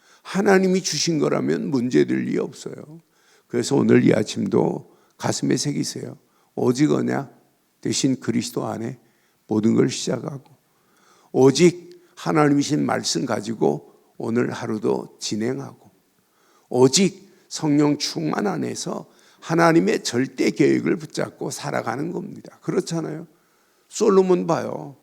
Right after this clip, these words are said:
솔로몬도 봉헌 기도할 때 그랬잖아요. 육 장 우리 삼십이 절, 삼십삼 절 보면 우리 육 장 봤잖아요. 솔로몬이 하나님께 봉헌 기도하면서 무슨 기도예요? 하나님, 이방인들,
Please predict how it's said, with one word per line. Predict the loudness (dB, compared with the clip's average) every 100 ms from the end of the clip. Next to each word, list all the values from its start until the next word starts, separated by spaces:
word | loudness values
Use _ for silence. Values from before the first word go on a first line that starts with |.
| _ _
솔로몬도 | 0 4 6 6 4 2 -2
봉헌 | 0 0 2 0
기도할 | -4 -2 -2 -2
때 | -4
그랬잖아요. | -2 -4 -6 -8 -8 -10 -8
육 | -8 -6
장 | -6 -4 -6
우리 | -8
삼십이 | -10 -10 -10 -10 -10 -6
절, | -4 -4 -8 -20 -20 -18
삼십삼 | -12 -8 -8 -8 -10 -10 -4
절 | -4 -2
보면 | -4 -4 -4 -6 -10 _ _ _ _ _
우리 | -8 -6 -2
육 | -2 -2
장 | -4 -4
봤잖아요. | -8 -10 -10 -10 -12 -16 -20 _ _ _ _
솔로몬이 | 2 6 6 4 2
하나님께 | 0 -2 -4 -6 -10
봉헌 | -6 -2 -2 -2
기도하면서 | -2 0 0 -4 -4
무슨 | -8 -4 -2
기도예요? | -2 -2 -4 -4 -8 -14
하나님, | -10 -6 -2 -2 -2 -4 -10 _ _ _ _ _ _ _ _ _ _ _ -6
이방인들, | -2 4 6 6 4 0 -10